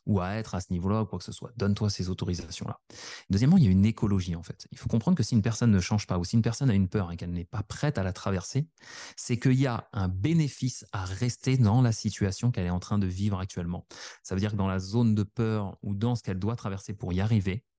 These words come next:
il y a quelque chose qui est trop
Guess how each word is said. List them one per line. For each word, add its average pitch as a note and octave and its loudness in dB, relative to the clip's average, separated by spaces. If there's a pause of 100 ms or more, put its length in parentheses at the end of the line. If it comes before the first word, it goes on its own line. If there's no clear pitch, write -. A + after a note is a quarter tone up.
(760)
il F#2+ -2
y - -4
a F2 -4
quelque A#2+ -2
chose B2 -4
qui - -6
est - -6
trop F3 0